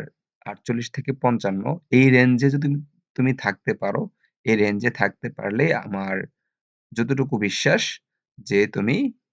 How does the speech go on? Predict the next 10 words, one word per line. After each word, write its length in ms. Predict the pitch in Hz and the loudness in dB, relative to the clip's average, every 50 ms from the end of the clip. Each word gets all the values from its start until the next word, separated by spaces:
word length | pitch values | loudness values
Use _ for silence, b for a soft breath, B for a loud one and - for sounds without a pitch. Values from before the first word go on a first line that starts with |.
| _ _ _ _ _ _ _ _ _ _ _ _ | _ _ _ _ _ _ _ _ _ _ _ _
আহ, 300 | - 98 95 95 92 90 - - _ _ _ _ _ - | 0 0 2 2 2 0 -4 -8 _ _ _ _ _ -8
সেফ 260 | - - 127 120 117 - | 0 2 2 2 2 0
জোন 180 | - - 101 92 90 85 | -4 -4 -4 -2 -4 -4
ধরতে 280 | - 95 87 - - | -6 -8 -10 -10 -10
পারো 180 | - - 92 92 90 | -10 -8 -6 -6 -6
এটাকে, 300 | 90 - - - - _ _ _ _ _ _ _ _ _ _ _ _ _ _ - | -6 -8 -12 -16 -18 _ _ _ _ _ _ _ _ _ _ _ _ _ _ 0
ঠিক 100 | 135 135 | 2 2
আছে? 220 | 143 143 - - 101 - _ _ _ _ _ _ _ _ _ - | 2 2 0 -4 -12 -16 _ _ _ _ _ _ _ _ _ -10
তো 40 | 123 120 | -10 -6
তোমার, 460 | 113 - 120 117 117 117 113 113 113 | -4 -2 0 0 2 4 4 6 6